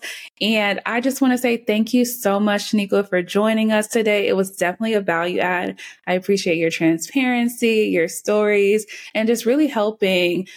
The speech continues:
young Shaniquas and women all over the world to realize, like, you can, like, listen, tap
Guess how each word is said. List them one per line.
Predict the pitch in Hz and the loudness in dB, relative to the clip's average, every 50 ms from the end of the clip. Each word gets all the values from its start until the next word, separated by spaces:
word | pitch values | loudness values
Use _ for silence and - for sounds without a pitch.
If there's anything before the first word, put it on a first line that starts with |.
| - - - | -14 -4 0
young | 202 220 214 233 254 262 | 0 2 2 2 2 2
Shaniquas | 247 - - 240 202 190 190 190 190 - 180 175 175 180 | 0 0 0 -2 0 0 -2 -2 0 0 0 0 2 0
and | 196 190 185 180 | 0 -2 0 2
women | 208 247 262 269 247 - - - | 2 2 2 2 2 0 -2 -2
all | - 185 202 202 180 | -2 0 0 0 0
over | - 175 175 185 165 | 0 -2 -2 -2 0
the | - 165 | 0 0
world | 170 170 170 180 180 180 170 | 0 2 0 2 2 0 0
to | - 185 175 | -2 -2 0
realize, | 175 170 196 202 196 180 175 180 - | 2 2 2 2 2 0 0 -2 -2
like, | 175 185 - - | -4 -4 -4 -2
you | 190 214 247 | 0 0 0
can, | 240 - - 196 185 190 226 214 190 - - - 180 | 0 -2 -6 -4 -2 0 0 -2 -2 -4 -4 -6 -4
like, | 185 185 175 - 180 | -2 -2 -2 0 0
listen, | 180 185 220 214 - 185 185 | 0 0 0 0 -2 -4 -4
tap | 190 208 202 202 - - | -4 -4 -4 -4 -4 -6